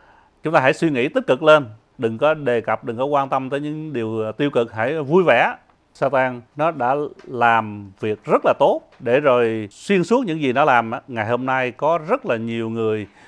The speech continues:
vui mừng ca hát đang trên đường đi xuống địa ngục. Như vậy, những gì chúng ta được nghe Đức Chúa Giêsu nói,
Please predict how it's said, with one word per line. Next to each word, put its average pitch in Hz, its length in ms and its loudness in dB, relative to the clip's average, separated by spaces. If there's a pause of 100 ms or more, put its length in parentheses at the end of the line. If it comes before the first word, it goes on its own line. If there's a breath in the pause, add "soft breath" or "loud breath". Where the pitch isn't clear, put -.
(120)
vui 180 340 2
mừng 120 380 -2
ca 151 280 4
hát 160 260 -2 (300)
đang 131 180 -8
trên 120 160 -6
đường 104 340 -2
đi 123 140 -10
xuống 143 160 -10
địa 110 80 -8
ngục. 98 180 -10 (440)
Như 190 100 0
vậy, 131 220 6 (120)
những 160 220 -2
gì 143 200 2
chúng 214 160 -4
ta 208 80 6
được 143 220 0 (480)
nghe 175 240 -2
Đức 175 140 -4
Chúa 226 100 0
Giêsu 190 260 4
nói, 208 340 2